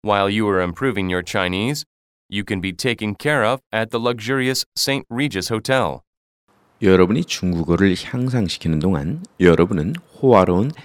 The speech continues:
Speaker 2: 세인트 루지스 호텔에서 지낼 수 있습니다.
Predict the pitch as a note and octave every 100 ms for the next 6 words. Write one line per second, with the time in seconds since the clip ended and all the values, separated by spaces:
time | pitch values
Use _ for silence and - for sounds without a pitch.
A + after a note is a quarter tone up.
0 | - - - - A2+ G2 F2+ F2 - G2
1 | G2 - E2+ D#2+ D#2+ D2+ - E2+ - D#2+
2 | C#2+ C#2 C#2 - E2+ C#2 A1 - E2+ G#2
3 | - C#2+ - A#1 - -